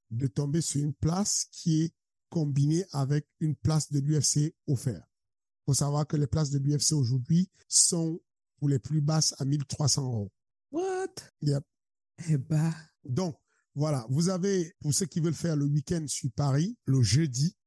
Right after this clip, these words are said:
Speaker 1: premier septembre, la pesée pour Ares. Le lendemain, le vendredi, vous avez la pesée de l'U F C et en soirée, le combat de l'organisation Ares.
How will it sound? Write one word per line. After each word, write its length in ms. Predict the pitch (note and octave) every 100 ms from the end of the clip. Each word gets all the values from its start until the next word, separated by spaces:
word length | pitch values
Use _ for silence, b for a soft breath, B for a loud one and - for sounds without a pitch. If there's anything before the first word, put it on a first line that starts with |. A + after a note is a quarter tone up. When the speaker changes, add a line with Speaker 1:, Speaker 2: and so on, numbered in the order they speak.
| _ _ _ _
Speaker 1:
premier 320 | - D#3+ D#3
septembre, 480 | D#3 D#3+ - D3 F3+ - _ -
la 140 | C#3
pesée 560 | - D#3 C#3 B2 D#3+ - _ _ _
pour 280 | - D3+ C3 -
Ares. 640 | C#3+ A#2 G#2+ - - - _ _
Le 200 | A#2 C#3
lendemain, 560 | D#3 D#3+ D#3 D#3 D#3+ D3+
le 140 | C3+
vendredi, 760 | G2+ C3 D3 C#3 C3+ B2 F3 - _ _
vous 280 | A2 C3 B2
avez 460 | C3+ A#2+ C3 F3 A3 _ _ _ _ _
la 140 | C3 A#2+
pesée 420 | - D3+ C3+ E3
de 80 | D3
l'U 260 | C3+ C#3+
F 40 | A#2+
C 420 | - D3+ E3+ G3+ _ -
et 120 | D3+ -
en 140 | C#3+
soirée, 600 | - - B2+ B2 D3 G3 - _ _ _ _ _ _ _
le 180 | C#3 C#3+
combat 520 | - D#3 C#3+ C3+ E3+
de 180 | C#3+ D3
l'organisation 840 | C3+ C#3+ C3+ C#3 C3 B2+ - D#3 -
Ares. 680 | C#3+ A#2+ G#2+ - - -